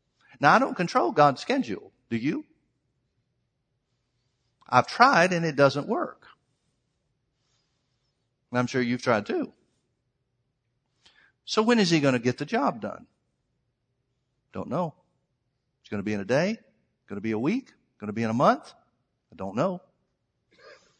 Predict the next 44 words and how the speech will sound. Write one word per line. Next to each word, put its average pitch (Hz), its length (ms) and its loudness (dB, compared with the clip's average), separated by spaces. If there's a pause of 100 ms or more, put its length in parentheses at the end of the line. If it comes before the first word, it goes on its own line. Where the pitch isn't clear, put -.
(520)
But - 100 -6
I've 131 140 0
never 196 240 -2
known 175 240 -2
God 151 240 2
to 127 60 -6
fall 151 240 0
down 143 200 0
on 139 120 0
the 120 60 -2
job 131 300 -2
yet. 131 260 -2 (2250)
If 104 120 -2
it 110 80 -4
says 151 260 2
the 131 100 0
Lord 143 180 2
shall 139 180 4
raise 135 240 2
him 135 140 0
up, 156 460 0 (140)
then 104 120 -2
all 120 160 4
I 147 120 8
can 135 160 -4
tell 120 200 2
you 113 220 -2
is 123 180 -6 (240)
the 98 80 -10
Lord 117 220 0
shall 110 160 -2
raise 117 200 2
him 104 140 -4
up. - 380 -4 (2000)
Well, 110 140 -4
what 135 140 4
are 135 40 4
we 131 80 2
supposed 131 260 -4
to 127 60 -8
do 143 140 2
in 143 60 2
the 151 80 2
meantime? 170 520 0